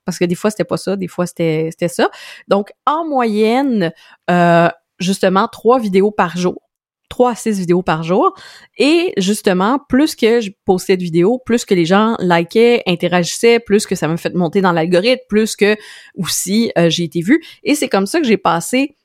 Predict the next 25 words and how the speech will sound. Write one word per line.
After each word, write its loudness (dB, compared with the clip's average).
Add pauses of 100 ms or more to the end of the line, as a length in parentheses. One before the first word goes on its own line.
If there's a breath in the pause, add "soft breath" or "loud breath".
(160)
de, 2 (100)
euh, 0
six -12
cents -2 (120)
à -2
mille. 0 (100)
J'ai -2
vu -6
aussi, 0
euh, 4
Bleuet 2
Apparel, 2
que, 0
tu -8
sais, 2
c'est 0
une 2
jeune 2
entrepreneur -2
qu'on 0
a, 0
qu'on -2
aime 2
beaucoup. -8 (440 loud breath)
Euh, 2